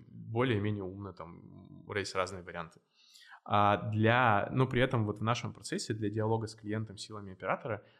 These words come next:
от скриптов мы старательно отходим, то есть мы не хотим к скриптам пока приходить. И вот здесь, э, появляется н-, небольшое противоречие, и это, наверное, одна из тех сложностей, которую мы решали в процессе автоматизации. То есть мы здесь, э, несмотря на то, что у нас разметка была, все равно,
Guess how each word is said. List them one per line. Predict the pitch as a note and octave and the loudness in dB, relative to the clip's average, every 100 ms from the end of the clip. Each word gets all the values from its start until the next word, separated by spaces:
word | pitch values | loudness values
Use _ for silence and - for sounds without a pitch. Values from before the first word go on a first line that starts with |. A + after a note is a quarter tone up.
| _ | _
от | G2+ | -10
скриптов | - G2+ - B2 - | -6 -8 -2 -2 0
мы | G2+ | -2
старательно | A2 - F#2 G#2 G#2 F2+ F2 _ _ | -2 -4 -4 -4 -6 -6 -10 _ _
отходим, | - G#2 G2 F2+ D#2+ | -8 -4 -2 -2 -4
то | E2+ | -8
есть | - | -6
мы | G2 G#2 | -4 -2
не | A2 | 0
хотим | G#2+ G#2 - G2+ | -2 -4 -6 -6
к | |
скриптам | - E2+ - F#2+ G2+ | -8 -14 -6 -4 -4
пока | F2+ F2+ | -6 -8
приходить. | - G2 E2+ E2 - _ _ _ _ | -8 -14 -14 -14 -16 _ _ _ _
И | - A#2+ A#2+ A2+ G#2+ | 2 4 6 6 4
вот | G#2+ G#2 | 2 2
здесь, | A#2+ A#2+ - - | 2 2 -4 -6
э, | G#2 G2 - - | -4 -4 -6 -2
появляется | A2 G#2 A2+ A2+ A2 | 0 4 4 2 -4
н-, | G#2+ | -2
небольшое | A2 G#2 - A2+ | -2 -2 -2 -2
противоречие, | G#2+ A2 G2 C#3+ - A#2+ G#2+ - _ _ | -2 -8 -4 -4 -4 -4 -4 -8 _ _
и | - A2+ | 0 2
это, | A#2+ A#2 | 2 2
наверное, | A2 A2 A2+ G2+ | 0 2 0 0
одна | G#2+ | -2
из | A2 | -2
тех | A2 - | -4 -6
сложностей, | G#2 D3 B2+ - G#2+ | -2 0 0 -6 -10
которую | G#2 G#2+ A2+ G2+ F#2 _ _ _ | -6 -2 -2 -2 -4 _ _ _
мы | - G#2+ G#2+ | -2 2 2
решали | G2+ G#2+ A2+ G#2 F#2 | 2 0 0 0 -2
в | - | -8
процессе | - - G#2+ G#2+ | -12 -6 -4 -6
автоматизации. | - G2+ F#2 F#2+ F2+ - | -10 -14 -14 -6 -4 -4
То | - | -14
есть | - - | -20 -16
мы | F#2+ | -14
здесь, | F#2+ F#2+ - - | -12 -12 -12 -14
э, | F#2 | -14
несмотря | G2+ - G#2 | -14 -6 -4
на | G2+ | -4
то, | |
что | - - | -8 -8
у | |
нас | F#2+ - | -10 -10
разметка | F#2 G2+ G#2+ G2 | -8 -8 -8 -10
была, | F#2+ C#3 | 0 0
все | G3 - | 0 -6
равно, | F#2 G2+ A#2 | -6 -2 -2